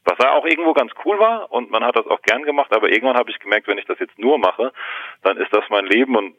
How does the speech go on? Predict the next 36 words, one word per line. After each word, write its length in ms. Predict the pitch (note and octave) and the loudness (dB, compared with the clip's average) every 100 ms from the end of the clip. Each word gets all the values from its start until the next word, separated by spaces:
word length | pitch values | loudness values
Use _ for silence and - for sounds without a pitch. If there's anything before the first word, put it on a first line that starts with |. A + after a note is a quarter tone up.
| _ _ - | _ _ -4
meine 220 | - G2+ | 0 0
Freundin 340 | G2+ A#2 B2 | 2 2 2
hat 120 | A#2 - | -2 2
mir 160 | G#2 | 0
mal 340 | G2+ G2 F#2+ E2+ | 2 2 2 0
irgendwie 360 | F#2+ G2+ F#2+ | -4 -6 -10
Konzertkarten 680 | G2+ F#2+ A#2 A#2+ - A2 - | -8 -2 0 0 0 -2 -2
geschenkt 420 | G2+ - G#2+ - - | -4 -2 -2 -6 -2
auf 160 | D#2+ | -2
dem 140 | - F2 | -2 -4
Sonntag, 380 | G2 B2 B2 A#2+ G2+ | -2 0 0 -2 -2
wo 80 | |
ich 80 | G2 | -4
gesagt 340 | F#2+ F#2+ F#2+ F#2 | 0 0 0 0
habe, 100 | - | 0
da 120 | F2+ | -2
sollte 220 | F#2+ F#2+ - | 0 -2 -2
ich 60 | |
auf 140 | D#2 - | -6 -2
jeden 200 | A2+ A#2 | -4 0
Fall 180 | A2 | -2
frei 240 | G2 G2 F#2+ | 0 0 2
haben. 240 | G2+ G2 | 0 -2
Das 100 | F2 - | -10 -4
war 120 | F2+ | -4
zwei 220 | - F2 | 0 0
oder 140 | F2+ F2 | 2 2
dreimal 300 | E2+ F#2 G#2+ | 0 0 0
der 100 | F#2+ | 0
Fall 180 | - F#2+ | 0 -2
und 60 | |
ich 100 | F2+ | -4
musste 220 | F#2+ - - | -10 -8 -4
immer 200 | G2 F#2 | -2 -2
doch 160 | F2 | -2
arbeiten. 520 | D#2 E2 E2+ E2+ - | 0 0 0 -2 -4